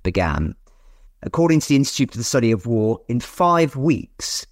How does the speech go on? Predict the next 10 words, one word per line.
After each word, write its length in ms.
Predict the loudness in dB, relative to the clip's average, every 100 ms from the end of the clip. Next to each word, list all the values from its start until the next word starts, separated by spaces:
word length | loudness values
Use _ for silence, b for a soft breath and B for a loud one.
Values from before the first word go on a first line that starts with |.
| _
Ukrainian 540 | -4 0 2 2 2 2
forces 440 | 0 -2 -2 -6
have 100 | -2
liberated 540 | -2 2 2 2 -2
nearly 240 | -2 0 0
the 100 | -2
same 380 | 0 2 4 4
amount 340 | 2 2 0
of 80 | -6
territory 800 | 0 2 2 0 -6 -4 -6